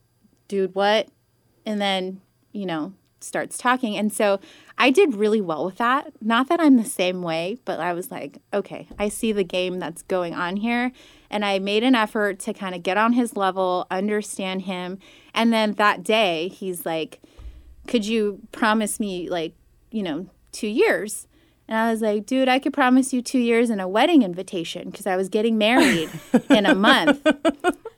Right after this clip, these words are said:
Speaker 1: And he's like, "All right, cool." And then we, like, left it at that. And the manager for the role called me that night at, like, seven thirty. And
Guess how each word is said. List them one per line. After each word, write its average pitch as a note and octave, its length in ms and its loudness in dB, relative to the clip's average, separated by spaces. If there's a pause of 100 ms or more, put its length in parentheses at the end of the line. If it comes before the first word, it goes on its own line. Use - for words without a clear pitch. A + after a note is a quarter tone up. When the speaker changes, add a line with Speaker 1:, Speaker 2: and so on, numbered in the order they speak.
Speaker 1:
And B3+ 180 4
he's B3 220 4
like, G#3 180 -6 (160)
"All C4 160 6
right, G#4+ 360 6 (640)
cool." G4+ 460 6
And C4+ 140 6
then C#4+ 120 8
we, D4 100 8
like, B3+ 300 4
left C4 340 2
it D4 80 4
at A#3+ 200 0
that. C#4+ 540 2
And G#3 520 -2 (300)
the A3+ 100 2
manager B3 520 4
for A3 240 -2
the G3+ 160 -4
role G#3 440 4
called A3 320 2
me A#3 140 2
that F#3+ 220 0
night G#3 460 -2
at, F#3 300 -6
like, F3+ 240 -6
seven A3 440 0
thirty. G#3+ 680 -2 (580)
And G#3 480 -2